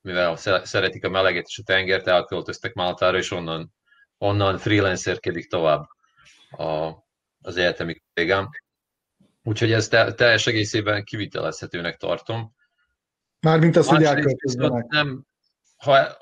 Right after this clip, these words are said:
Speaker 1: ha akartak volna elköltözni, akkor valószínűleg elköltöztek volna, illetve feltételezem, hogy ebből a százezer emberből azért nem mindenki I T-s. Tehát, öm,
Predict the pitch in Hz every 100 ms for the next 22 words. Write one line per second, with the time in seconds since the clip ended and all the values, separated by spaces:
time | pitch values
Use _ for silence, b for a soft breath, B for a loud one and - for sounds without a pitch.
0 | - 143 143 156 165 147 147 - 143 135
1 | 135 131 139 123 131 117 117 127 120 127
2 | 117 113 107 117 117 131 123 120 131 127
3 | 127 123 123 123 110 113 131 127 131 127
4 | 117 117 113 113 113 113 - 120 117 107
5 | 113 113 110 107 104 107 104 107 101 101
6 | - - _ _ _ _ _ 107 127 123
7 | 120 107 98 90 - 90 78 71 - 80
8 | - - - _ _ _ _ _ _ _
9 | - 85 87 95 95 - - - 98 95